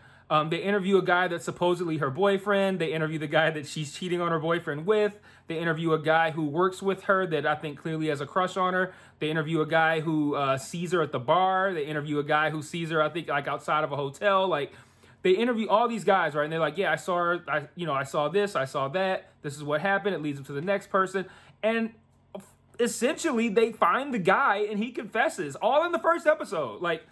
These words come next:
she goes missing. They get all these witness accounts. They find the guy who did it, and he testifies. End episode.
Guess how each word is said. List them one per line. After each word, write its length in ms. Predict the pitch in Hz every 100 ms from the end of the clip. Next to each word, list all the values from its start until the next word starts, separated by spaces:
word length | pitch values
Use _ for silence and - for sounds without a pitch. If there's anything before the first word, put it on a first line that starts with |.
| _ _
she 160 | -
goes 240 | 185 202 202
missing. 600 | 262 254 254 240 240 240 _ _ -
They 120 | 170
get 120 | 214
all 140 | 214
these 160 | 208 196
witness 380 | 196 202 202 196
accounts. 540 | 196 202 196 196 - _ _ _ _ 160
They 140 | 175
find 280 | 170 202 202
the 60 |
guy 240 | 190 190 180
who 100 | 185
did 220 | 170 180
it, 140 | 175 170
and 120 | 170
he 60 |
testifies. 640 | 170 165 165 156 143 139 139
End 180 | 156 147
episode. 520 | 139 127 127 113